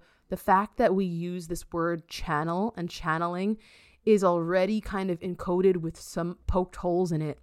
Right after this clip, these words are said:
to allow some lower frequencies or maybe energies that we don't want to be channeling or energies that are not for our highest good.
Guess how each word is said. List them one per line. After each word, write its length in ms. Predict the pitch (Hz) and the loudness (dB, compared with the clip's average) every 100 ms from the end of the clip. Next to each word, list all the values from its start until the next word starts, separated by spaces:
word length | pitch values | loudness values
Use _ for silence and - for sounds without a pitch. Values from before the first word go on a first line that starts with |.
| _ 185 | _ -14
to 220 | - 190 | -2 0
allow 560 | 160 156 151 151 151 160 | 0 2 4 4 2 0
some 460 | - 175 156 156 160 | -4 -4 -2 -4 -4
lower 280 | 160 160 | -2 -2
frequencies 720 | 160 214 214 185 185 175 170 | -2 -2 0 -4 -4 -8 -4
or 100 | 165 | -4
maybe 380 | 165 160 160 160 | -4 -4 -6 -8
energies 420 | 160 165 165 165 - | -8 -8 -8 -8 -8
that 120 | 147 | -6
we 140 | 170 | -4
don't 280 | 156 156 156 | -2 -4 -6
want 320 | 175 170 226 | 2 4 4
to 80 | 214 | -2
be 120 | 185 | -4
channeling 480 | 175 180 160 160 160 - - _ | -6 -4 -4 -4 -8 -12 -20 _
or 360 | 240 214 185 160 - | 4 4 4 -2 -8
energies 340 | 196 208 196 | -4 -4 -4
that 140 | 185 170 | -4 -4
are 80 | 170 | -4
not 180 | 170 - _ _ _ | -6 -8 _ _ _
for 240 | 214 190 | 6 6
our 60 | 170 | 6
highest 360 | 185 170 165 | 4 0 0
good. 240 | 254 226 | 0 0